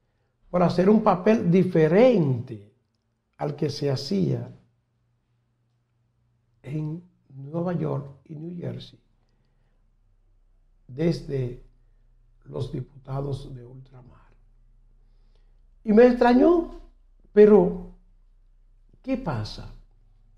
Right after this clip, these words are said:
Y esto debe servirle de experiencia a Norberto. Todo político, diputado, senador, alcalde, regidor,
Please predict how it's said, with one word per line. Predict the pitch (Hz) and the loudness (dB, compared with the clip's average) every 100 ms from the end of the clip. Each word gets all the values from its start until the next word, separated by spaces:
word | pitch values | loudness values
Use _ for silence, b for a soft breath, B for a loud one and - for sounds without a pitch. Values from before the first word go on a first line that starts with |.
| _ _ _ _ _ _ | _ _ _ _ _ _
Y | 143 165 | -8 -4
esto | 180 | -2
debe | 175 185 196 | 0 0 0
servirle | - 170 143 175 190 175 147 | 0 -2 -2 -2 -2 -4 -4
de | 147 | -6
experiencia | 139 - 139 143 175 156 120 113 113 101 - - - _ _ _ | -10 -10 -6 0 4 4 0 -8 -12 -12 -14 -20 -20 _ _ _
a | - | -12
Norberto. | 131 117 127 107 87 - _ _ _ _ _ _ _ _ _ _ _ _ _ _ _ _ | -10 -8 -8 -10 -12 -18 _ _ _ _ _ _ _ _ _ _ _ _ _ _ _ _
Todo | 277 330 349 285 | 6 8 6 6
político, | 277 254 214 - 180 - 156 165 - - _ _ - | 6 8 6 4 -2 -2 -4 -4 -10 -20 _ _ -10
diputado, | 139 139 143 147 123 117 107 98 | -6 -4 -2 -2 -2 -4 -8 -10
senador, | - 117 120 123 135 143 123 113 - - - _ _ _ _ _ _ | -10 -10 -10 -4 -2 0 -4 -8 -12 -20 -20 _ _ _ _ _ _
alcalde, | 131 135 143 131 131 123 123 113 | -8 -8 -4 -4 -4 -6 -8 -10
regidor, | 120 123 131 139 147 135 | -10 -8 -8 -8 -10 -12